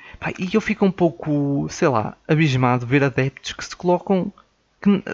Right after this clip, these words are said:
basicamente veem um presidente do clube, tá a atacar o Sporting, hum, e colocam-se do qua-, do lado desse presidente, para atacar, só porque não gostam do presi-, do lado do,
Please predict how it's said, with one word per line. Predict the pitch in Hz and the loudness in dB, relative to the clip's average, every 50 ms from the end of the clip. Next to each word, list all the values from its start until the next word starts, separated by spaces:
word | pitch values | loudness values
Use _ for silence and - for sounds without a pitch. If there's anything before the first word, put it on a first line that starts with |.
| - - - | -10 -8 -2
basicamente | 170 190 190 185 196 190 - 196 190 185 175 - 165 | -2 -2 0 0 -2 2 4 6 4 4 2 0 2
veem | 151 180 185 180 | 4 4 6 6
um | 170 151 165 | 4 2 2
presidente | - 175 165 156 160 170 180 175 | 2 2 4 4 6 6 4 4
do | - 160 147 | 2 2 0
clube, | - - - 139 131 113 107 - | 0 -6 0 2 2 2 2 -2
tá | - - 151 | -6 -4 -4
a | |
atacar | 156 - - 143 - - 135 | -4 -2 -2 -2 0 0 0
o | 123 | 0
Sporting, | 120 - - - 127 120 113 - - 127 120 - _ - - 165 - | -2 -6 -6 2 2 2 2 2 -2 -4 -4 -4 _ -18 -16 -4 2
hum, | - 147 156 - - - - _ _ _ _ _ _ _ _ _ _ _ _ _ _ - | 4 4 4 4 0 -10 -14 _ _ _ _ _ _ _ _ _ _ _ _ _ _ -16
e | - - | -8 -4
colocam-se | - - 190 190 190 - - 190 185 - - - - | 0 4 4 4 4 4 0 -2 -2 -2 -6 -8 0
do | 175 160 | 0 0
qua-, | - - - - - - | 0 0 -6 -6 -4 -2
do | 156 147 156 | 0 4 4
lado | 160 165 175 160 151 - | 4 4 4 0 -2 0
desse | - 165 165 - | 0 0 0 -2
presidente, | _ - 151 151 143 139 147 180 196 175 - - | _ -4 -2 0 0 2 4 4 4 4 4 2
para | - 143 | 0 0
atacar, | - - 143 - - - - - - | 0 0 -2 -2 -4 -12 -16 -16 -10
só | - - - 180 | -2 4 4 4
porque | 180 - 180 185 - - 180 | 4 4 0 0 2 2 2
não | 170 165 | 4 4
gostam | 165 170 160 - 165 156 | 4 2 2 2 0 0
do | 151 147 143 | 2 0 -2
presi-, | 147 - 147 135 143 139 | -2 -4 -4 -2 -2 -2
do | - 160 160 160 151 139 156 135 | 0 2 4 6 6 6 4 2
lado | 135 151 156 147 139 | 2 4 2 2 0
do, | 139 139 147 147 147 143 139 135 135 190 | 0 2 4 4 6 6 4 2 0 -2